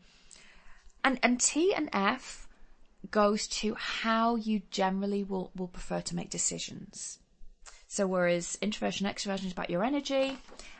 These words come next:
and, uh, uh, sensing and intuition is about your, um,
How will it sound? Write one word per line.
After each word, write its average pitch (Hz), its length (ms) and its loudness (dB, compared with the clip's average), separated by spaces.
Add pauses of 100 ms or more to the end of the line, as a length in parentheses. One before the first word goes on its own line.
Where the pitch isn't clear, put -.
(120)
and, 170 480 -2
uh, 165 320 -2 (300)
uh, - 220 -8 (260)
sensing 180 540 -2
and 160 120 -8
intuition 165 600 -6
is 165 160 -6
about 165 420 -8
your, 160 480 -8
um, 156 400 -10